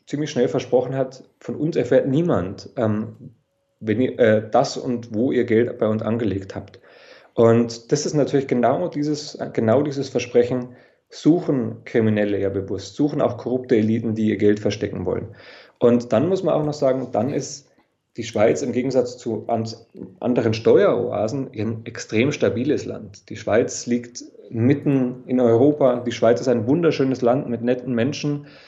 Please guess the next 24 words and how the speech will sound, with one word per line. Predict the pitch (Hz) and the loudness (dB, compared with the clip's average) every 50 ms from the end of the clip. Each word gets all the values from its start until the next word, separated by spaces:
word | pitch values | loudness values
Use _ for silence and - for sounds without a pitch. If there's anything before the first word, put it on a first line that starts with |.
| - - _ _ | -20 -20 _ _
Und | - 127 120 131 | -4 -2 -2 0
das | 143 143 | -2 0
ist | 160 | 2
auch | 165 165 160 | 0 0 0
für, | - - 156 151 143 143 139 - | 2 2 4 4 4 2 0 -4
für | - - 151 139 131 123 | -6 -4 -2 -2 -2 -2
Politiker | 127 - 135 139 165 - - - - - 120 113 | -4 -6 -4 -4 -4 -4 -4 -4 0 0 0 0
auch | 123 131 | 0 0
immer | 139 156 160 - | -2 -2 0 0
attraktiv | - - 147 135 - - 180 180 - - | -2 -2 -4 -4 -4 -4 -6 -6 -4 -4
gewesen, | 311 220 143 110 110 120 113 | -4 -2 0 0 0 0 0
in | 107 | 2
die | 107 110 | 2 2
Schweiz | 110 110 101 104 117 120 - - | 2 4 4 4 4 4 0 -2
zu | - 120 | -4 -2
reisen. | 107 92 95 107 147 160 175 180 180 185 - - - - - _ | 0 2 2 2 2 0 -2 -6 -10 -10 -14 -18 -20 -20 -20 _
Und | - 113 113 117 | -8 -8 -4 -2
oft | 135 151 151 - - | -2 -2 -2 -4 -6
konnten | - 147 139 139 - 135 | -4 -2 -2 -2 -4 -6
sie | 123 135 135 135 | -4 -4 -4 -4
zum | - 123 120 | -6 -4 -2
Beispiel | 113 107 110 110 - - | -2 -2 -2 -2 -4 -4
auch, | - 104 104 - - - - _ _ _ _ _ _ _ _ | -4 -4 -4 -4 -8 -16 -20 _ _ _ _ _ _ _ _
äh, | - - | -12 -12